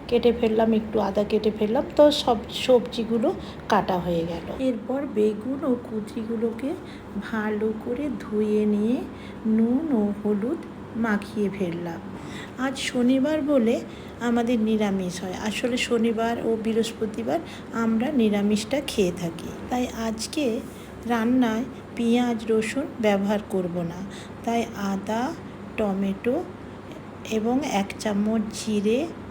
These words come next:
এবং গ্রেভিটা সুন্দর করার জন্য কিছুটা নারকেলও দিয়ে দিলাম। এই মশলাগুলোর সঙ্গে অল্প একটু জল দিয়ে সুন্দর মিহি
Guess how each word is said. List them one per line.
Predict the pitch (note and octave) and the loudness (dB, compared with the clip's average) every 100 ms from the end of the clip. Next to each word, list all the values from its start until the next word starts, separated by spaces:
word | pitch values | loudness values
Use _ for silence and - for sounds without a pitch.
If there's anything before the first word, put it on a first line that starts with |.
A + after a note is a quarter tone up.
| - - - | -14 -4 2
এবং | C#4 C4+ A#3 | 6 6 4
গ্রেভিটা | A3 A3+ A3 C4 D4+ C#4+ A3 - - - | 6 6 6 2 4 4 4 -4 -12 -8
সুন্দর | - A#3 A3+ A3+ B3+ C4 | 0 4 6 6 4 2
করার | C4 C4 C#4 B3+ | 0 0 0 0
জন্য | C#4+ A#3 A3 A3 | 2 2 2 0
কিছুটা | B3+ B3 - C4 A3+ A3+ C#4 - - - | -2 -2 -2 -2 0 0 -2 -10 -14 -2
নারকেলও | A3 G3 F3+ - G3 C#4 | 0 0 -2 -2 0 2
দিয়ে | B3+ G#3+ F#3+ | 2 2 2
দিলাম। | E3 E3+ E3 D3+ - - - - - - D4+ | 2 -2 -2 -4 -8 -10 -12 -14 -14 -10 -4
এই | |
মশলাগুলোর | C#4+ B3+ A#3 A3+ C#4 C4+ C#4 D4 - - | 2 4 2 -2 -4 -2 0 0 -2 -4
সঙ্গে | D4+ B3 A#3 D#4 - - - - | 0 0 0 -4 -8 -14 -14 -2
অল্প | B3 A#3 A3 - A#3+ | 2 4 4 0 2
একটু | A#3 A3+ - - - C4 | 2 0 -6 -8 -4 -2
জল | G#3+ G3+ G3 G3+ G3+ | 0 2 2 2 0
দিয়ে | A3 A#3 F4+ - - - - | 0 0 0 -4 -12 -14 -10
সুন্দর | - C4 B3 A#3+ C4 C4 | -2 4 6 6 4 4
মিহি | A3 A3 G#3+ A#3 | 4 6 6 4